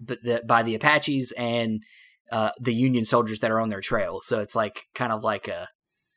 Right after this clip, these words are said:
you know, hangout movie <laughs> in the desert trying to escape, you know, kind of, it,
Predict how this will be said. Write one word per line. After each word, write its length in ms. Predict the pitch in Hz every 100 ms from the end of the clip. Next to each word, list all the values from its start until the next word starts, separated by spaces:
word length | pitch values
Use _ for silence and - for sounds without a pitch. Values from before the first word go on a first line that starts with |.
| _ _ _
you 100 | 113
know, 340 | 104 95 98 - _ _ _ _ _ _ _
hangout 640 | - 139 127 113 113 113 -
movie 800 | 117 117 120 117 117 113 110 110 101
<laughs> 160 | 120 160
in 140 | 135
the 80 | 123
desert 460 | 117 131 127 120 110
trying 160 | 131
to 80 | 110
escape, 540 | 104 - 120 107 107 -
you 120 | - 113
know, 80 |
kind 180 | 110 117
of, 60 |
it, 80 | 113